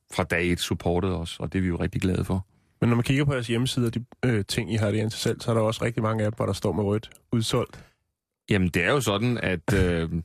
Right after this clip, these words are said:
Speaker 1: det, vi render rundt og laver, det er Unica-produkter.
Speaker 2: Mm.
Speaker 1: Øh, jeg tror også, vi sætter en stor ære i, at vi laver tusind håndsignerede flasker per serie. Øhm,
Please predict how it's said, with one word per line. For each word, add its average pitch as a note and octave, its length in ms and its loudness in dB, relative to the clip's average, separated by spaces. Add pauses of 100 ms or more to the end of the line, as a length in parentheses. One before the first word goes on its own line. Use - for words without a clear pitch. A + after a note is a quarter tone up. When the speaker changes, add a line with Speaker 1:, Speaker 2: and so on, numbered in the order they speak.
(520)
Speaker 1:
det, A#2 120 4
vi C#3+ 100 4
render A2 220 2
rundt A2+ 220 0
og C3 60 2
laver, A2 340 2 (140)
det B2 80 2
er C3 40 2
Unica-produkter. A#2 880 -2
Speaker 2:
Mm. C3 320 0
Speaker 1:
Øh, G#2+ 100 2
jeg G#2+ 100 0
tror G#2+ 200 0
også, A2+ 120 -2
vi C#3+ 80 0
sætter A#2 220 0
en G#2 60 2
stor B2 320 0
ære A2+ 300 2
i, A#2+ 140 -4
at A2+ 140 0 (100)
vi G#2+ 60 0
laver G#2+ 280 2
tusind C#3 440 -2 (160)
håndsignerede A2 580 0
flasker G2 380 -2
per G#2 160 -2
serie. - 440 -2 (680)
Øhm, F#2 540 2